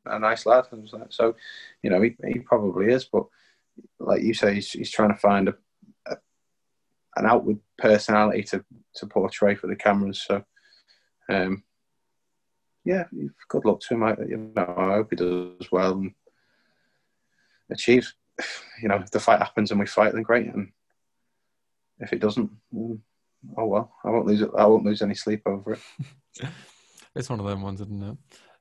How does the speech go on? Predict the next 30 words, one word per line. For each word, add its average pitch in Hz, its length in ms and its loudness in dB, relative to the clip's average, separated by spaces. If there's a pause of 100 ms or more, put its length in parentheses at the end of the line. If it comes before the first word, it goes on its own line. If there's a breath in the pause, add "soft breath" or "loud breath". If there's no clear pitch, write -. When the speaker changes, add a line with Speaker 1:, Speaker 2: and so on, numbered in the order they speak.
(140)
Speaker 2:
Um, 143 260 4
Speaker 1:
Yeah. 135 160 2 (300)
Speaker 2:
so 180 200 2
when 247 100 0
it 302 80 -8
comes 208 280 -2
to 170 100 -2
this 160 100 0
camping 135 380 -2
itself, 127 340 2
anyway, 104 380 2
without 110 320 2
the 113 280 2 (360 soft breath)
external 120 360 0
distractions, - 840 -4
so 120 80 -2
I'm 113 160 -2
sort 127 160 -2
of 113 40 -10
jumping 113 220 -2
around 110 80 -4
topics. - 480 -6 (460 loud breath)
So 160 120 2
that 151 80 2
sort 147 160 0
of 131 40 0
external 123 320 2
distractions, 113 480 0
you 110 60 -2
know, 110 260 -2